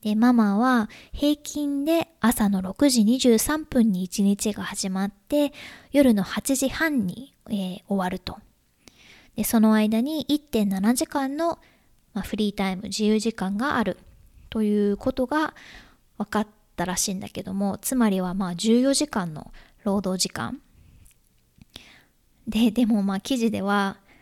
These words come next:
夜の八時三十一分に一日が終わるってあるけれど、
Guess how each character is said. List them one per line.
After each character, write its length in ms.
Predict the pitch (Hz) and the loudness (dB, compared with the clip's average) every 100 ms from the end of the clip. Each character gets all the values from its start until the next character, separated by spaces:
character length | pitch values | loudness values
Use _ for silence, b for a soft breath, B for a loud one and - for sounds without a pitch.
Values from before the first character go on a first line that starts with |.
| b | b
夜 260 | 254 320 302 | 0 2 2
の 100 | 208 | 2
八 300 | - 226 294 | 0 -6 -4
時 120 | 247 | -4
三 240 | - 294 302 | -2 -2 -2
十 120 | 254 | 0
一 100 | 254 | -2
分 280 | - 226 190 | -2 -4 -4
に 80 | 180 | -6
一 200 | - 226 | -2 0
日 260 | 254 285 | 0 -2
が 160 | 254 208 | -2 -2
終 100 | 202 | 0
わ 120 | 214 | 2
る 120 | 285 | 0
っ 60 | - | -2
て 120 | - | -6
あ 60 | 220 | -6
る 120 | 247 | -6
け 120 | 202 | -4
れ 140 | 226 | -4
ど、 280 | 190 185 214 | -4 -2 -4